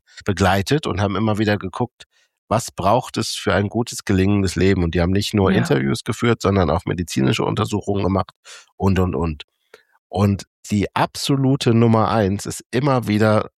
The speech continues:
Speaker 1: gute soziale Kontakte und gute Beziehungen.
Speaker 2: Ja, und das schließt sich auch an, an die positive Psychologie, ne? Ähm, der Begründer in den neunziger Jahren, also positive Psychologie ist eine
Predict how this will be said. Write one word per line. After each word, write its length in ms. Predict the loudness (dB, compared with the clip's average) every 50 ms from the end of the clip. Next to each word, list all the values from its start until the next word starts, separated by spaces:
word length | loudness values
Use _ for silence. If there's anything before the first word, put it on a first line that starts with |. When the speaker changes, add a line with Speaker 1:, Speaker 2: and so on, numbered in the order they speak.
| -20 -12
Speaker 1:
gute 500 | -6 -4 -4 -2 0 0 0 0 0 0 -2
soziale 680 | -4 -4 -4 -2 0 0 2 2 2 2 2 0 -2 -4 _ _ _ -6
Kontakte 540 | -6 -4 -4 -2 -4 -4 -6 _ -6 -6
und 140 | -6 -6 -6 -4
gute 260 | -4 -4 -4 -4 -4
Beziehungen. 580 | -4 -6 -8 -6 -6 -4 -4 -6 -6 -10 -14 -18 _ _ _ _ _ _ _ _ _ _ _ _ _ _ _ _ _ -20 -20 -20 -20 -20 -20 _ _ _
Speaker 2:
Ja, 200 | 0 0 0 0 -2 _ _ _ -2
und 180 | 0 0 2 0
das 220 | -2 -4 -6 -12 -18 _ -10 -8
schließt 400 | -4 0 2 2 2 2 0 0
sich 200 | -2 0 0 0
auch 140 | -2 -2
an, 180 | -2 0 0 0
an 120 | 2 2
die 140 | 2 0 -2
positive 640 | -2 0 0 0 2 0 0 0 0 0 0 0 0
Psychologie, 800 | -2 -2 -2 -2 0 0 0 0 0 0 0 0 0 0 0 -2 _ _ _ _ _ _ -4
ne? 220 | -2 0 0 0 -2 -6 _ _ -14 -12 -12 -10 -12 -12 -14 -16 -8 -2
Ähm, 420 | 0 2 4 4 4 4 4 4 4
der 160 | 4 2 4
Begründer 440 | 2 2 2 4 4 4 4 4 4
in 60 | 4
den 100 | 4 4
neunziger 520 | 4 4 4 2 0 0 -2 0 2 2
Jahren, 360 | 2 4 2 2 2 2 0
also 180 | 0 0 0 -2
positive 520 | -2 0 0 2 2 2 2 2 0 0 0
Psychologie 600 | 0 0 -2 0 0 2 2 2 2 2 2 0
ist 220 | 0 0 -2 -2 -2
eine 260 | 0 2 2 2